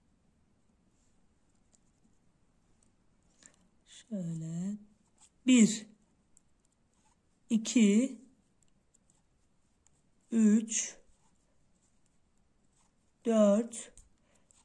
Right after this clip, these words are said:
beş, altı ve yedi. Yedi ilmek düzümü ördüm. Şimdi sekizinci ve dokuzuncu ilmeğimiz, yani burada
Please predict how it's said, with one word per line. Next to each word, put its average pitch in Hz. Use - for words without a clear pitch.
beş, 220
altı 226
ve 311
yedi. 226
Yedi 302
ilmek 240
düzümü 247
ördüm. 180
Şimdi 262
sekizinci 330
ve 240
dokuzuncu 240
ilmeğimiz, 175
yani 220
burada 233